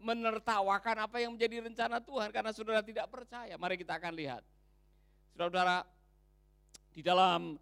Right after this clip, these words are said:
Kejadian pasal delapan belas ayat sembilan dan selanjutnya, mungkin ayat sepuluh mulai, dikatakan,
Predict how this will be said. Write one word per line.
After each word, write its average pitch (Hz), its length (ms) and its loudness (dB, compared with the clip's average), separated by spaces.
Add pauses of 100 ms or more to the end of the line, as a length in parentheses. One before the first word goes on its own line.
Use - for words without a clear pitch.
(500)
Kejadian 180 560 4
pasal 190 400 -2
delapan 170 400 2
belas 131 720 0
ayat 151 320 0
sembilan 147 480 -2
dan 139 160 -4
selanjutnya, 117 720 -6 (560)
mungkin 151 320 -4
ayat 156 160 0
sepuluh 151 320 -6
mulai, 127 560 -2
dikatakan, 156 560 -4